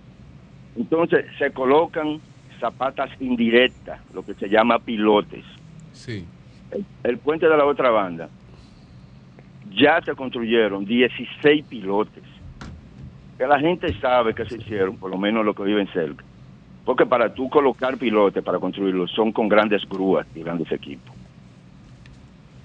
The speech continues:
Speaker 1: Después que tú construyes los pilotes, que ya en esa obra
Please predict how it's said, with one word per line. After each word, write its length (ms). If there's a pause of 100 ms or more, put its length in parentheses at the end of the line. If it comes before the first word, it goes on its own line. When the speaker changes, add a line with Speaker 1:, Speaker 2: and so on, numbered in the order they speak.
(120)
Speaker 1:
Después 460
que 120
tú 420 (200)
construyes 460
los 160
pilotes, 480
que 120
ya 200
en 120
esa 240
obra 380